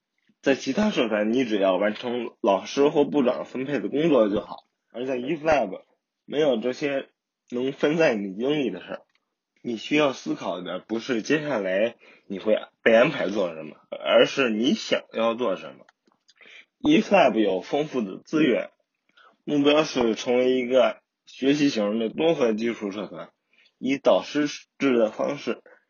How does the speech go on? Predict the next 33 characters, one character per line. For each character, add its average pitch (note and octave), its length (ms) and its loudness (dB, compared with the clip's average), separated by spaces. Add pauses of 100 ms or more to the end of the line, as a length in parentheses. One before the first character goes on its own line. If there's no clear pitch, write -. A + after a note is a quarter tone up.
(220)
帮 D3 220 6
助 C3+ 160 0
社 B2 180 -4
团 A#2+ 180 -6
成 B2+ 160 -8
员 B2 220 -4
建 B2+ 240 -2
立 A2+ 380 0
技 C3+ 180 0
术 A2 140 -8
发 B2 160 4
展 G2+ 160 0
路 A#2+ 180 2
径， G#2 200 -4 (440)
培 C3+ 240 2
养 G2 300 4 (220)
自 D#3 200 2
主 G2 140 -4
学 F#2+ 200 -8
习 G2 140 -10
的 G2 80 -4
能 F2+ 260 -8
力， F2+ 120 -18 (240)
共 C#3+ 200 -2
同 C3 180 -10
在 C3 180 0
学 C#3+ 220 0
习 C3+ 380 -4 (600)
和 C3+ 240 -2
社 D3 200 4
团 C3+ 640 0 (160)
成 B2+ 300 -6
员 A2 400 0